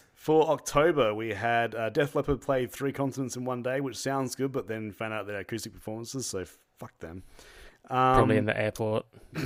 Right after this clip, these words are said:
Speaker 1: <laughs> airport lounge. Uh, Shannon Hood, um, um, uh, unfortunately died from a cocaine overdose. Uh, we had, um,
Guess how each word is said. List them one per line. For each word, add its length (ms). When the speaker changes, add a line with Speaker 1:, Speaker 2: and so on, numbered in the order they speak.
Speaker 1:
<laughs> 540
airport 320
lounge. 340
Uh, 320
Shannon 400
Hood, 240
um, 320
um, 460
uh, 360
unfortunately 300
died 400
from 140
a 40
cocaine 320
overdose. 540
Uh, 260
we 140
had, 340
um, 300